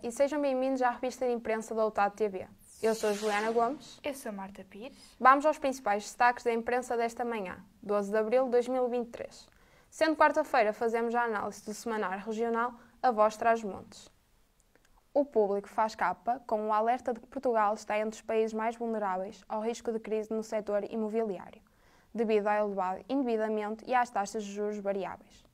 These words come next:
Speaker 1: Faz manchete à imposição do governo para as barrigas de aluguer com idade máxima de quarenta e cinco anos. A nível internacional, o acordo entre Irão e sauditas põe a possibilidade de fim de guerra cada vez mais perto.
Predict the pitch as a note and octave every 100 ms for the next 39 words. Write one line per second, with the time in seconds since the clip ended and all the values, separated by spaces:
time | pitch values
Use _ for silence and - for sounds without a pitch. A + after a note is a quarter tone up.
0 | _ _ _ _ _ - A#3 A#3+ A#3+ A#3
1 | A#3 G#3 G#3 G#3+ A3+ A3 A3+ G3 F#3+ G#3
2 | G#3+ A3+ A#3 C#4+ C#4 A3 G#3+ A3 G#3+ F#3+
3 | F#3+ G#3+ A3 A3 A3+ A3+ A#3+ _ _ -
4 | B3 B3 A3 G#3 A3 A3+ A3+ A3+ A#3 A3
5 | A3 A3+ B3+ B3 A#3+ B3+ A#3+ F3+ D3+ -
6 | - - _ _ _ _ _ _ _ _
7 | _ C#4 D#4 D4+ D4+ C#4+ C4 C#4 C#4 C#4
8 | A#3 G3 G3+ - A#3+ A#3 A#3+ G3+ G3+ G3+
9 | G#3 G#3+ A3 G#3+ G3 - - G3+ G3 G3
10 | G#3 A3 D#4 - A#3+ A#3 A#3 - A#3+ A#3+
11 | G#3+ G3 - G#3+ G#3+ A3 A#3 A#3+ A#3+ B3
12 | A#3+ B3+ A#3+ G#3+ - - - -